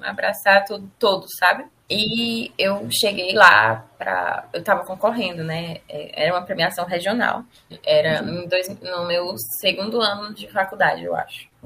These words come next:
Speaker 1: Terceiro. Aí, é, eu tava concorrendo, né, a três prêmios em três categorias.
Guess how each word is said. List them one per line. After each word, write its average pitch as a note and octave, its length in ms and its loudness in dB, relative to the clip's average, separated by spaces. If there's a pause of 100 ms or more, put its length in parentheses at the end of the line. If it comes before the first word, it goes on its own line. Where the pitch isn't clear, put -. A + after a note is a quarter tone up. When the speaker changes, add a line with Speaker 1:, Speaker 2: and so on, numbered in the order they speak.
(300)
Speaker 1:
Terceiro. - 520 -2 (760)
Aí, G2+ 840 -4 (100)
é, F3 800 -4 (420)
eu - 160 -8
tava F#3 300 6
concorrendo, G3 680 -6
né, E3+ 160 -2
a F3 60 -6
três - 300 -4
prêmios F3 340 -6
em E3+ 100 -12
três E3 200 -8
categorias. E3+ 540 -10